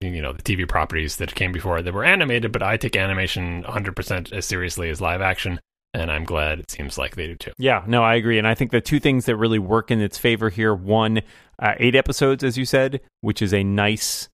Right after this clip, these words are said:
Speaker 2: small number. They're not gonna drag it out to thirteen or <laughs> twenty-six, God forbid. Uh,
Speaker 1: Yeah.
Speaker 2: you can do a, you can do a lot with eight episodes. And the other thing that I thought was really interesting was this episode clocks in at, like, thirty-eight minutes,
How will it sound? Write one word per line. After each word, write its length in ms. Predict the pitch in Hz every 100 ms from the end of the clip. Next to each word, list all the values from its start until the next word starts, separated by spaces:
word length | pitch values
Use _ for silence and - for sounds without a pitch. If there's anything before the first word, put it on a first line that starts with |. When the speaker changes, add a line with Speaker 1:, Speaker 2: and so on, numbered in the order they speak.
| -
Speaker 2:
small 800 | - - 110 110 113 120 123
number. 440 | 113 110 117 131 131
They're 140 | 113
not 160 | 98 101
gonna 140 | 104
drag 260 | 95 107 104
it 60 |
out 160 | 104 104
to 60 | 98
thirteen 540 | - 101 - 127 120
or 60 | 92
<laughs> 20 |
twenty-six, 880 | - - - 117 - - 147 - -
God 240 | 123 120
forbid. 440 | 135 117 117 110 - - 127 -
Uh, 300 | 117 110 98
Speaker 1:
Yeah. 140 | 92 127
Speaker 2:
you 60 |
can 140 | 127 123
do 140 | 131
a, 260 | 120 117 127
you 120 | 123
can 100 | 135
do 140 | 139
a 20 |
lot 240 | 135 131 120
with 140 | 117
eight 140 | 107 101
episodes. 500 | - 104 101 95 - - -
And 100 | 120
the 60 | 143
other 100 | 151
thing 140 | 143
that 100 | 131
I 40 | 117
thought 140 | 127
was 120 | 120
really 220 | 101 117 113
interesting 380 | 113 110 113
was 180 | 107 104 - -
this 120 | - 127
episode 260 | 196 160
clocks 400 | - - 127 -
in 100 | 160
at, 100 | 127
like, 280 | 117 101 - - _ _ -
thirty-eight 1500 | 131 120 - - 135 147 156 160 160 160 160 135 139 180 -
minutes, 640 | 147 160 214 - - -